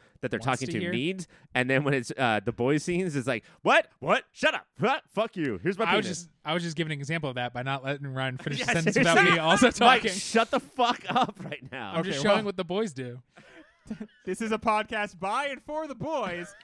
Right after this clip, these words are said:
Speaker 3: so nobody ever finishes a sentence on this show.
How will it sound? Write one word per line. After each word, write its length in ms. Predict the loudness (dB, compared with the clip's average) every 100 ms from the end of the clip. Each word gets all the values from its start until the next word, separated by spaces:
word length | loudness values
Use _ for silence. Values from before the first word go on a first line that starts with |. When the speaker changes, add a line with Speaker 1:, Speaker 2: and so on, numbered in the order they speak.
| _
Speaker 3:
so 320 | -6 -2 -2 -2
nobody 400 | -2 -2 -6 -6
ever 200 | -6 -8
finishes 400 | -10 -12 -14 -16
a 40 |
sentence 360 | -16 -16 -16 -20
on 100 | -20
this 160 | -20
show. 220 | -18 -18